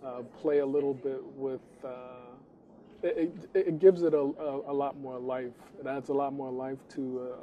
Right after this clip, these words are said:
a, a flat drawing. So it's, um, you know, it, it, which would add a,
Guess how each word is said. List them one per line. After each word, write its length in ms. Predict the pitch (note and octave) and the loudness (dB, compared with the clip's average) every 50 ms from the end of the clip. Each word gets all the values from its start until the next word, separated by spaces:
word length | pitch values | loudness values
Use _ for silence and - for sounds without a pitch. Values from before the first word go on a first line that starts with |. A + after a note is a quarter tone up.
| C3 | -12
a, 40 | B2+ | -12
a 20 | A#2 | -12
flat 360 | - - D3+ C3+ B2+ B2+ B2 | -6 -4 -4 -4 -4 -6 -8
drawing. 400 | B2 C3+ C3 C3 C3 B2 A#2+ A#2 A2 - - - | -8 -8 -8 -8 -8 -10 -12 -14 -16 -14 -12 -10
So 300 | - B2+ A#2+ A#2+ A#2+ A#2+ - - - - - - - - - - - | -6 -6 -6 -6 -8 -12 -16 -20 -20 -20 -20 -20 -20 -20 -20 -16 -14
it's, 300 | C3+ B2+ - - - D#3 | -14 -14 -14 -14 -14 -12
um, 380 | C3+ C3 B2+ B2+ B2+ B2 B2 A#2+ B2 A#2+ A2+ - - - - - A2 A2 A#2 - - - - - - - - - - | -12 -10 -10 -10 -12 -12 -14 -14 -16 -16 -18 -20 -20 -20 -20 -20 -20 -20 -20 -20 -20 -20 -20 -20 -20 -20 -20 -20 -18
you 60 | C#3 | -14
know, 200 | C3 C3 B2 B2 B2+ B2+ | -12 -12 -12 -12 -12 -12
it, 180 | C3+ C3 - - | -12 -12 -12 -12
it, 160 | - D3 - - - - - - - - - - | -14 -14 -14 -16 -18 -20 -20 -20 -18 -18 -14 -2
which 280 | E3 D#3 F#3+ F#3 - - | 8 10 10 10 10 8
would 140 | F3 D#3+ D3+ | 8 8 8
add 160 | D3+ D3 C#3+ | 8 6 2
a, 60 | C#3 | 0